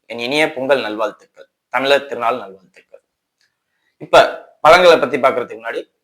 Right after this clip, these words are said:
கோச்சார பலன்கள், கோச்சாரத்துல எந்தெந்த கிரகங்கள் எங்கெங்க இருக்கு அப்படிங்கிறத முதல்ல தெரிஞ்சுப்போம். தை மாதம்னாவே தெரியும்,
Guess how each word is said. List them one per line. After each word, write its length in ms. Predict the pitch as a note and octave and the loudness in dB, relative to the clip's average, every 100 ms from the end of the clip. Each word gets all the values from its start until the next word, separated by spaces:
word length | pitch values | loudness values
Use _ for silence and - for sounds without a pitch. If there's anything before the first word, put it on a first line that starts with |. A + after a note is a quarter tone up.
| _ | _
கோச்சார 340 | F3+ G3 F#3+ D#3 | 2 4 4 4
பலன்கள், 480 | C3+ C3 C3 D3+ - | 2 0 0 -2 0
கோச்சாரத்துல 480 | E3 E3 E3 D3 D3 | -2 2 4 4 4
எந்தெந்த 320 | C3 D3 D3 | 0 0 -6
கிரகங்கள் 400 | A#2+ B2 C3 C3 | -4 -4 -4 -6
எங்கெங்க 340 | A#2+ A#2+ C#3+ C3 | -10 -6 -6 -6
இருக்கு 580 | A2+ A#2+ _ B2 - _ _ | -10 -12 _ -8 -8 _ _
அப்படிங்கிறத 460 | A#2+ A#2 C3 A#2 D#3+ | -10 -4 -2 0 -2
முதல்ல 200 | B2+ A#2 - | -2 -4 -6
தெரிஞ்சுப்போம். 400 | - _ _ _ _ _ _ _ _ _ | -16 _ _ _ _ _ _ _ _ _
தை 240 | D3 F3 | 2 4
மாதம்னாவே 460 | F3 D#3+ D#3 D#3 D#3 | 4 2 2 2 2
தெரியும், 380 | D3 C3+ - | 2 -2 -2